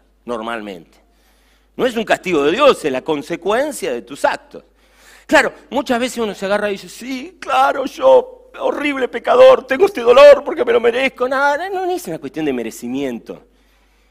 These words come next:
Es una cuestión, es una cuestión de, mirá, yo a veces le digo a mi esposa,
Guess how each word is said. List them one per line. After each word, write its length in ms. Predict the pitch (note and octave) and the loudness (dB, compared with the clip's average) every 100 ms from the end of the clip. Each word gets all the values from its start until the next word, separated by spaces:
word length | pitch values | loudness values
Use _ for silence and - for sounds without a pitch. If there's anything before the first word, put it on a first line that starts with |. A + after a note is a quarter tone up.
| _ | _
Es 180 | D4+ D4+ | -10 -8
una 160 | D#4 C4 | -10 -10
cuestión, 520 | G3 E3+ B3 B3+ B3+ _ _ _ _ _ _ _ _ _ | -12 -10 -6 -6 -6 _ _ _ _ _ _ _ _ _
es 200 | C4 - | -18 -16
una 120 | C#4+ | -16
cuestión 420 | - E3+ G3 A#3+ | -16 -16 -12 -10
de, 360 | G#3+ F3+ E3 D#3+ - - | -6 -6 -6 -10 -14 -6
mirá, 280 | A3 B2 | -2 -2
yo 200 | A#2 B3 | -4 -4
a 60 | A#3+ | -2
veces 240 | A#3+ A#3 | -2 -2
le 100 | G3 | -2
digo 140 | G3 F#3+ | 0 0
a 40 | |
mi 80 | E3 | -2
esposa, 460 | D#3 D3+ A#2 G2 | -4 -4 -4 -6